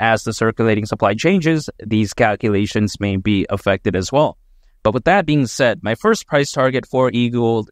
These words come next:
is eGold at the price of five hundred dollars. At that point, you would need to own two thousand eGold to become a millionaire. And by the way, five hundred dollars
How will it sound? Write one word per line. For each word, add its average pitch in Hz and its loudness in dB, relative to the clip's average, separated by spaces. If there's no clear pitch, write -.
is 135 -2
eGold 113 0
at 113 2
the 107 0
price 104 0
of 107 2
five 98 0
hundred 101 -2
dollars. 120 0
At 101 0
that 143 0
point, 127 -2
you 113 0
would 113 0
need 131 0
to - -6
own 127 0
two 175 -2
thousand 151 0
eGold 135 0
to 139 0
become 107 0
a 98 0
millionaire. 131 0
And 104 -2
by 113 2
the 113 -6
way, 113 0
five 113 0
hundred 107 -2
dollars 135 2